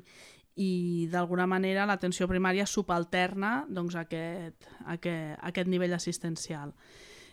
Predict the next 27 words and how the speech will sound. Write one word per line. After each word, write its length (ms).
Eh, 560
això 400
genera 640
molts 720
disfuncionaments, 880
perquè 240
en 80
realitat 800
el 220
que 80
s'ha 240
vist 400
que 160
aporta, 640
no? 220
Mm, 720
més 320
bons 220
resultats, 580
el 80
que 240
millora 400
la 80
salut 180
de 120
la 100
població 400